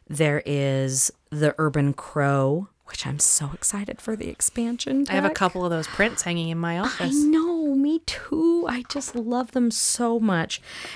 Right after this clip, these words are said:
Speaker 1: And I love M J's work so very
Speaker 2: Mm.
Speaker 1: much. And so the expansion deck is coming out. There are too many favorites here.
Speaker 2: <laughs>
Speaker 1: I really like Sacred Space, though, which I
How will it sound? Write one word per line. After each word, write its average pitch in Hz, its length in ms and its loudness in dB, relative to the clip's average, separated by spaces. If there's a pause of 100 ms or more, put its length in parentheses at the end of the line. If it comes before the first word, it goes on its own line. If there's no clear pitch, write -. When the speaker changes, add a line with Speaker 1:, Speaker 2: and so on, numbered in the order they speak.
(140)
Speaker 1:
And 233 100 10
I 226 100 10
love 226 400 6
M 180 140 2
J's 165 240 0
work 160 240 -2 (280)
so - 480 4
very 139 300 0
Speaker 2:
Mm. 120 140 0
Speaker 1:
much. - 240 -8 (320)
And 175 180 4
so 196 140 4
the 175 120 4
expansion 196 600 0
deck 160 220 -4
is 160 140 -2
coming 160 260 0
out. 151 160 0
There 180 140 2
are - 20 0
too - 220 0
many 190 180 4
favorites 127 420 -6
here. 139 240 -2 (200)
Speaker 2:
<laughs> - 580 0
Speaker 1:
I 196 60 6
really 185 400 6
like 139 200 2
Sacred 143 360 0
Space, 139 340 2
though, 135 260 2
which 139 260 -2
I 131 260 0